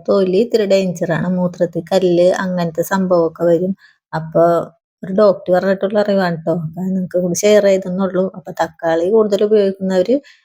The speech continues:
തക്കാളിയുടെ തൊലി കളഞ്ഞിട്ട്, ഏ, കൂടുതൽ എടുക്കണം ട്ടോ. അപ്പൊ നമ്മൾ സാമ്പാർ കഷ്ണമൊക്കെ അത്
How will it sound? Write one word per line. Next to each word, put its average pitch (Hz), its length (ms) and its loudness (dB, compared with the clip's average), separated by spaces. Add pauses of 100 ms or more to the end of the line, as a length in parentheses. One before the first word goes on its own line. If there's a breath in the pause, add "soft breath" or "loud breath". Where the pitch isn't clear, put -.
(160)
തക്കാളിയുടെ 185 440 0
തൊലി 190 300 4
കളഞ്ഞിട്ട്, 208 560 2 (440)
ഏ, 208 120 -6 (160)
കൂടുതൽ 190 420 0 (200)
എടുക്കണം 175 440 0
ട്ടോ. 156 180 -2 (100)
അപ്പൊ 180 200 -14
നമ്മൾ 180 220 0
സാമ്പാർ 165 440 0
കഷ്ണമൊക്കെ 170 480 -4
അത് 180 160 2